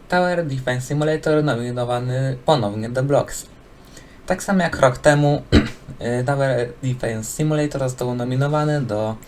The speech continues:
Bloxys. Jak ktoś nie wie, co to są Bloxys, to oczywiście są to, y, takie, y, jakby nadawanie nagród, <clears throat> w różnych kategoriach,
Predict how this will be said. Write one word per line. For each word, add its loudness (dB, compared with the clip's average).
Bloxys. 2
Jak -2
ktoś -2
nie -2
wie, 0
co -4
to -10
są -6
Bloxys, -2
to -2
oczywiście -4
są -4
to, -4
y, -6
takie, 0
y, -4
jakby -2
nadawanie 0
nagród, -2
<clears throat> -20
w -8
różnych 0
kategoriach, 0